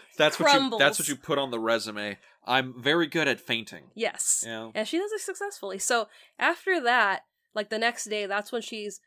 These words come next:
Speaker 2: "Okay, I'm up at four in the morning. I'm gonna be with you guys having breakfast. I'm gonna go out with, uh,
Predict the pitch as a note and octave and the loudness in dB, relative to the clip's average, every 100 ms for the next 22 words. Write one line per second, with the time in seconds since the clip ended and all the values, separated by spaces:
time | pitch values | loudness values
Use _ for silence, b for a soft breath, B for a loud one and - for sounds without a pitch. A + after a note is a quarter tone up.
0 | _ - G3+ A3 G3 G#3 G3 F3+ - G#3 | _ -10 -6 -4 -4 -4 -8 -10 -8 -6
1 | G3 F#3+ F#3+ A#3 D4 D4 D4+ - A3 G3+ | -4 -6 -4 2 4 2 0 -2 -4 -4
2 | F#3+ G3 F#3+ G3+ G#3 G3 F3+ - F3 E3+ | -6 -8 -8 -8 -8 -8 -8 -8 -10 -10
3 | F3 C#4 B3+ - A#3 A3 G#3+ - B B | -2 0 0 -4 -2 -2 -4 -10 B B
4 | - G#3 G3 F#3+ G3+ G#3 G3+ G3+ F#3+ G3 | -8 -6 -6 -4 -4 -2 0 -2 -2 -4
5 | F#3+ - F#3+ F#3 F3+ F3+ | -4 -6 -8 -6 -6 -8